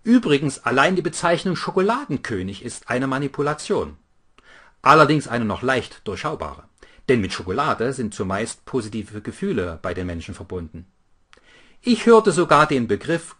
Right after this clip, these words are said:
guter Oligarch. Da fällt einem nichts mehr dazu ein. Egal, ob die Oligarchen nun aus der Ukraine oder aus Russland sind. Oder aus der B R D, um das auch nicht zu vergessen.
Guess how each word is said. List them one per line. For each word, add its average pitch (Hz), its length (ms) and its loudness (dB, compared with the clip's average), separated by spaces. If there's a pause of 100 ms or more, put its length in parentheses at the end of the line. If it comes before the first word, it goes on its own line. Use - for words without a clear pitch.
guter 127 400 0
Oligarch. 82 720 -10 (760)
Da 123 100 6
fällt 220 320 2
einem 135 260 0
nichts - 380 -2
mehr 160 140 -4
dazu 143 320 -6
ein. 82 340 -10 (580)
Egal, 208 460 6
ob 170 160 -2
die - 180 -10
Oligarchen 143 680 2
nun 147 220 -4
aus 135 240 -2
der 131 120 -6
Ukraine 127 760 -4
oder 117 160 -4
aus - 280 -8
Russland 87 380 -6
sind. - 320 -16 (460)
Oder 120 340 4
aus 123 160 -2
der 139 160 0
B 147 140 -4
R 165 140 -2
D, 117 280 -2
um 95 200 -8
das 107 260 -6
auch 165 240 0
nicht 92 200 -12
zu - 120 -14
vergessen. 80 440 -18